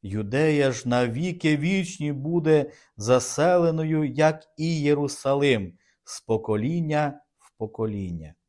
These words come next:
Я помщуся за їхню кров, за яку я ще не помстився. З того часу Господь перебуватиме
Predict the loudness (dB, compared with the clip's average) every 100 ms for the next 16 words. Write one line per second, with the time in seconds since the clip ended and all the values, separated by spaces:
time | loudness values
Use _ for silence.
0 | _ _ _ _ _ 2 4 4 2 0
1 | -2 -4 -4 -2 2 2 4 2 2 -2
2 | -4 -8 -2 4 6 6 0 -14 _ -12
3 | 2 6 6 2 0 -2 0 2 2 0
4 | -4 -4 -2 -2 -4 -6 -8 -8 -6 -6
5 | -10 -14 -16 _ _ _ _ -18 -6 -4
6 | -4 -8 -8 -6 -6 -6 -8 -8 _ _
7 | -10 -2 -2 -2 -4 2 2 2 0 0
8 | 2 0 0 2 0 -2 -6 -6 -8